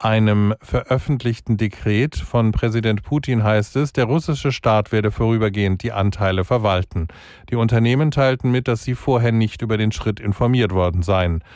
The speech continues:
Carlsberg hatte im Juni verkündet, einen Käufer für seine Tätigkeiten in Russland gefunden zu haben.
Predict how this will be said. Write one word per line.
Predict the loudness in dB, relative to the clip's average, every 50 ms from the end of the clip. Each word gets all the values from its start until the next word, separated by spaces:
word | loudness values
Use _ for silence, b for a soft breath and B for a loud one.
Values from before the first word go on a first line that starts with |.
| B B B B
Carlsberg | -2 0 0 0 0 -2 -2 0 0 0 0
hatte | 0 -2 0 0 -2
im | -2 0 2 2
Juni | 2 2 2 2 2 2 2 0 0
verkündet, | -2 -2 -4 -2 0 0 2 2 2 2 0 -2 -2
einen | -2 0 2 2 2 2 0 -2
Käufer | 0 0 2 2 2 0 0 0 0 0 -2
für | -2 -2 -2 0
seine | 0 0 0 2 2 0 0
Tätigkeiten | 0 -2 -2 -2 -2 -4 -6 -4 -2 -2 -2 0 0 0 0
in | 2 2
Russland | 2 0 0 -2 -2 -2 0 0 0 -2 -2
gefunden | -4 -4 -2 0 0 0 0 0 -2 -4 -4
zu | -2 -2 0 0
haben. | 2 2 0 0 0 0 -2